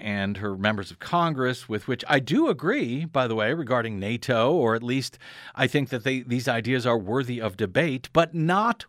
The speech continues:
when bombs are dropping, not when a military superpower is launching cluster munitions against civilians in urban areas, not when a world leader is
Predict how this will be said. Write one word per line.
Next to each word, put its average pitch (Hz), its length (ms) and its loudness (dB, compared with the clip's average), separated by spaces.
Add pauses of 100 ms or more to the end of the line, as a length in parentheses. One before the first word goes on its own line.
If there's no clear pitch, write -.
when 170 240 0
bombs 160 720 0
are 147 140 0
dropping, 113 600 -8 (380)
not 180 480 2
when 175 100 4
a 147 100 2
military 165 680 2
superpower 139 760 2
is 123 160 -2
launching 147 600 0 (460)
cluster 233 640 2
munitions 165 640 2
against 147 460 -2
civilians 151 800 4
in 156 200 -2 (100)
urban 156 360 2
areas, 127 600 0 (160)
not 190 320 2
when 196 180 2
a 165 120 2
world 175 440 2
leader 151 460 2 (720)
is 151 280 2